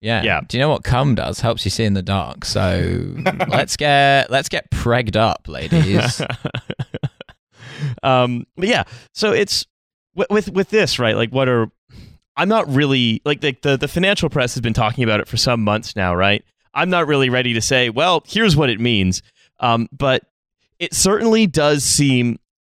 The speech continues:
Speaker 2: like there is a kind of accelerating,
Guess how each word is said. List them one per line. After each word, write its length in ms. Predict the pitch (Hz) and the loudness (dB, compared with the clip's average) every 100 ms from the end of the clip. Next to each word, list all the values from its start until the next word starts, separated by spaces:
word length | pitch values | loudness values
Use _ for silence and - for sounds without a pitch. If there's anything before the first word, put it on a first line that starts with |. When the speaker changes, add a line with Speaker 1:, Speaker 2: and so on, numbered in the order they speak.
| - | -10
Speaker 2:
like 300 | 120 117 117 | -2 -2 -2
there 360 | 131 135 131 - | 0 2 2 0
is 520 | 147 143 143 135 131 - _ _ _ | 0 2 4 2 -2 -8 _ _ _
a 80 | 127 | -6
kind 400 | - 156 143 139 | -2 2 2 2
of 160 | 131 - | 0 -2
accelerating, 1200 | - - - 143 143 127 123 117 110 110 104 101 | -2 0 2 2 2 2 2 2 2 2 2 0